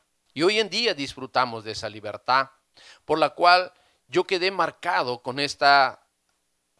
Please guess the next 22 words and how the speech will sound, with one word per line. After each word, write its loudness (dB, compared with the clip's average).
casi -2
última -4
frase -2
antes -10
de -6
las -4
vivas, -10
que -16
dice: -4
"Por 2
la 4
justicia -8
de -14
la -12
cau-, 4
de -8
su -12
causa 2
que -20
Dios -4
defiende". -14
Esto 0